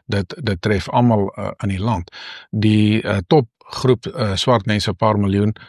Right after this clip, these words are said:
is, is, eh, is baie ryker vanweë B E en, en, eh, staats-, eh, staatshulp soos affirmative action en die, en dies meer.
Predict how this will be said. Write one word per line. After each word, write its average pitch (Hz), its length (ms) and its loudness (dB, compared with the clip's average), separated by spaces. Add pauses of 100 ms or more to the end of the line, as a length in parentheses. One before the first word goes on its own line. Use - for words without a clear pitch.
is, - 200 -4
is, - 320 -4
eh, 104 220 0
is 107 140 0
baie 104 220 0
ryker 104 320 0
vanweë 104 480 0
B 90 80 -4
E 110 420 2
en, 92 320 -2
en, 92 180 -4
eh, 87 160 -4 (120)
staats-, - 680 -2
eh, 95 240 -6
staatshulp 107 580 0
soos - 240 -2
affirmative 95 560 -2
action 98 360 -4
en 92 220 -6
die, 90 220 -4 (220)
en 104 200 -2
dies 95 200 -4
meer. 104 280 -2